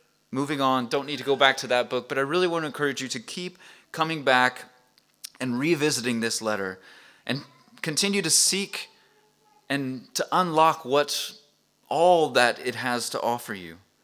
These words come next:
This letter is full of the true grace of God. And knowing that, knowing that grace of God leads to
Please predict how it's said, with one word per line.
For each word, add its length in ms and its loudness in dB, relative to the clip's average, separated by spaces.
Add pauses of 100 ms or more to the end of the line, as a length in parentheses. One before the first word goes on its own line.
(920)
This 220 2
letter 240 8
is 360 8
full 420 4
of 140 4
the 100 2
true 380 -2
grace 420 -4
of 120 -14
God. 400 -6 (1200)
And 240 0
knowing 440 6
that, 400 -2
knowing 520 2
that 260 2
grace 400 0
of 140 -6
God 340 6
leads 500 -4
to 320 -4